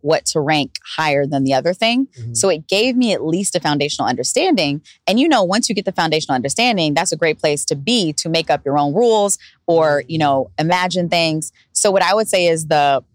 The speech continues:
Speaker 1: the next step from there, it gave me the foundation to then, when I worked at Udemy, I knew about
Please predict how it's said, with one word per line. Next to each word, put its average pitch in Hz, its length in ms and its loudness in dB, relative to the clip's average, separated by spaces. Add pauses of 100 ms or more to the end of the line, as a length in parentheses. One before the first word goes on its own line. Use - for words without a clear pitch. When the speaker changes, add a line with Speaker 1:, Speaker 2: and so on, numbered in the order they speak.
Speaker 1:
the 165 100 0
next 170 340 -2
step - 240 0
from 143 200 -6
there, 185 540 2
it - 140 -4
gave 190 200 0
me 202 80 -2
the 202 100 -10
foundation 151 600 -2
to 160 120 -6
then, 147 320 0 (200)
when 156 160 -2
I 147 120 0
worked 175 400 -2
at - 60 -4
Udemy, 143 540 0 (320)
I 170 200 -2
knew 196 560 2
about 156 420 0